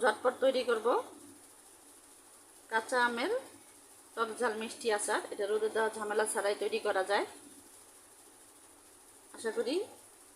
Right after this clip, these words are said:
রেসিপিটি দেখলেই বুঝতে পারবেন কতটা সহজে এই আচারটা তৈরি করা যায়। সারা বছর রেখে খেতে পারবেন। আম ফুরিয়ে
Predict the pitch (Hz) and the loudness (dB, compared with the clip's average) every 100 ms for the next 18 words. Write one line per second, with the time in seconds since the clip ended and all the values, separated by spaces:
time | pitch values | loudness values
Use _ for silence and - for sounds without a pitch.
0 | - 440 - - - 226 220 214 214 214 | -12 -6 -2 -2 -4 -4 -2 0 0 2
1 | - 202 226 202 269 349 427 214 208 214 | 0 2 -2 0 -2 0 -2 -4 -4 -2
2 | 233 214 214 247 370 214 208 214 202 208 | -2 -2 0 -2 -2 -4 -4 -4 -6 -6
3 | 208 208 214 214 202 220 330 - - - | -4 -4 -4 -2 -2 -2 -4 -6 -20 -20
4 | - - - 202 202 202 208 196 202 220 | -20 -20 -6 0 2 2 0 -2 -2 -4
5 | 208 220 202 185 202 226 403 - - - | -6 -4 -2 -4 -2 0 0 -2 -20 -20
6 | - - - - - - - - 208 220 | -20 -20 -20 -20 -20 -20 -20 -10 -8 -6
7 | 233 214 | -2 0